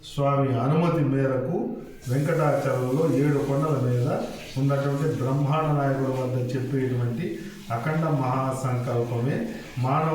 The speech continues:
జీవితానికి మహర్షుల ద్వారా ప్రమాణంగా ఇవ్వబడింది. ఇది నిర్ధారణ.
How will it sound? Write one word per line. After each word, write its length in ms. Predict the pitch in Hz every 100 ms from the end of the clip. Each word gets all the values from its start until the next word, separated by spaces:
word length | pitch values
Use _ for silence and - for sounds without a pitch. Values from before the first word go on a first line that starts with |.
| 143
జీవితానికి 600 | 131 131 127 127 123 120 156 120
మహర్షుల 500 | 123 131 147 151 139 120
ద్వారా 340 | 120 117 113 - - - - -
ప్రమాణంగా 640 | 139 139 143 135 127 139 165
ఇవ్వబడింది. 840 | 120 117 123 117 107 101 104 120 113 104 110 - - -
ఇది 160 | 196 190
నిర్ధారణ. 540 | 139 139 139 123 107